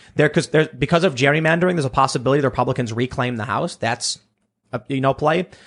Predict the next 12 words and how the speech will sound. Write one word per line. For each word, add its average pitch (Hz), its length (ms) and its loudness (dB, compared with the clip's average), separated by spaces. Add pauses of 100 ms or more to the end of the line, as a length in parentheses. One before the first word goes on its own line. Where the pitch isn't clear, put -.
(160)
But 123 100 2
I 151 80 4
think 143 360 0
without 127 300 0
Trump, 175 320 -2 (240)
a 123 160 0
lot 120 480 2
of 123 80 -2
people 117 280 -6
are 110 80 -2
walking 107 300 -2
away. 101 300 -8